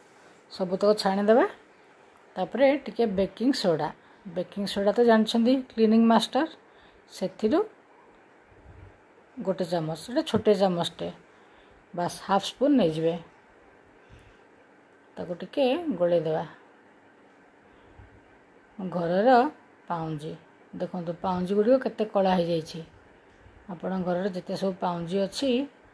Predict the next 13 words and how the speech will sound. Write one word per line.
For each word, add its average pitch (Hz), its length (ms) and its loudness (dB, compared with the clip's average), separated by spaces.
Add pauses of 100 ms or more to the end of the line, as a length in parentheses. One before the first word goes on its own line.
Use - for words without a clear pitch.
(260)
ସୁନା 185 380 -2
ଜିନିଷ 180 300 -4
ମଧ୍ୟ 196 340 0
ମୁଁ 233 240 4
ଏଇଥିରେ 185 380 -2
ହିଁ 247 100 2
ସଫା 208 300 -4
କରେ, 165 300 -6 (520)
ପୁରା 220 220 4
ଚକଚକ। 185 480 -2 (200)
ବଣିଆ 180 380 -4
ପାଖକୁ 185 380 -8
ନେଲେ 254 420 4